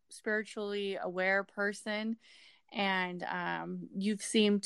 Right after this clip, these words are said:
to kinda, like, go in the right direction and know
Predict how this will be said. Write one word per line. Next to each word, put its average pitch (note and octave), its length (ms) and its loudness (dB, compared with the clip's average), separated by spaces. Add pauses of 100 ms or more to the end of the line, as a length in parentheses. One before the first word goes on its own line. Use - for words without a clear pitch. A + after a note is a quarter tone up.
to F#3+ 420 6
kinda, G3+ 320 8
like, F#3+ 380 6 (120)
go G3 220 12
in G3 80 2
the F#3+ 80 2
right F#3 200 4
direction G3 580 4
and F#3 160 0
know F#3 480 2